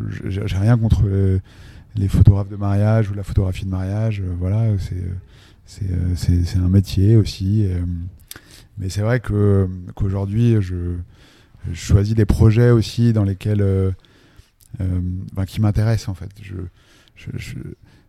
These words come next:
c'est peut-être un peu paradoxal, parce que tout à l'heure, j'ai expliqué que la photo, c'était pour moi quelque chose qui était vraiment mon travail. Mais en fait, j'essaie quand même que mon travail, il soit, euh, il, il s'effectue dans des, dans des,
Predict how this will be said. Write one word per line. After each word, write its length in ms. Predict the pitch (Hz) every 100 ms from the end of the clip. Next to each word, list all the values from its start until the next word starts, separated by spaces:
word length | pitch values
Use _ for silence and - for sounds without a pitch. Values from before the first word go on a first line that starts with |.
| _ - - -
c'est 180 | - -
peut-être 180 | 107 104
un 60 |
peu 100 | -
paradoxal, 400 | - 107 113 123
parce 100 | 123
que 80 | 107
tout 180 | - 113
à 40 |
l'heure, 160 | 113 113
j'ai 100 | 101
expliqué 340 | 95 104 -
que 60 | 101
la 80 | 95
photo, 300 | 104 - 113
c'était 320 | 107 101 92 - _ _ - -
pour 180 | 101
moi 140 | 104 101
quelque 140 | 98
chose 180 | - 104
qui 60 | 95
était 120 | 104
vraiment 240 | 98 101
mon 140 | 98 98
travail. 460 | - 104 113 127 - _ _ _ _ _ _
Mais 100 | 101
en 80 | 98
fait, 220 | 95 123
j'essaie 260 | 107 95 98
quand 80 | 101
même 300 | 107 107 110 - -
que 80 | -
mon 100 | 92
travail, 460 | - 104 113 120 104
il 60 |
soit, 420 | - 104 98 95 - _ _ _ _ 104
euh, 340 | 92 90 87 87 - -
il, 120 | - 87 - - - - - 98
il 60 |
s'effectue 520 | - 101 113 101 117
dans 140 | 110 101
des, 180 | 98 95
dans 160 | 95
des, 320 | 92 92 92